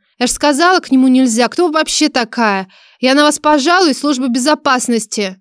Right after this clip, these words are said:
Чтобы слова не расходились с делом, девица хватается за трубку и, набрав когтями короткий номер, жеманно произносит: «Радек, тут какая-то курица рвется к шефу. Веди ее, ладно?»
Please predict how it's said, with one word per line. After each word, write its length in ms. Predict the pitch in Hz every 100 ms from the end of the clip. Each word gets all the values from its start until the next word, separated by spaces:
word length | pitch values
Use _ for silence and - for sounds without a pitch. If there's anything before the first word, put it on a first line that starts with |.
| _ _ _ _ _ _
Чтобы 340 | - 320 311
слова 300 | 311 294 311
не 100 | 302
расходились 540 | 277 - 247 254 247 196
с 20 |
делом, 440 | 196 202 220 302 -
девица 420 | 226 240 226 220
хватается 540 | 226 233 240 214 190 202
за 120 | 208
трубку 460 | 208 190 - 262 339 _ -
и, 100 | 269
набрав 340 | 285 294 381
когтями 460 | - 269 - 320 254
короткий 460 | 254 262 262 240
номер, 360 | 208 190 214 294 254
жеманно 500 | 220 233 247 269 277
произносит: 720 | 277 285 226 208 190 220 - _ _ - - - -
«Радек, 560 | 302 302 339 233 208
тут 160 | - 285
какая-то 360 | 359 359 349 339
курица 520 | - 349 339 - 285
рвется 340 | 254 277 277
к 80 | -
шефу. 400 | - 262 233 262
Веди 260 | 247 254 392 381
ее, 160 | 247
ладно?» 560 | 240 302 339 302 208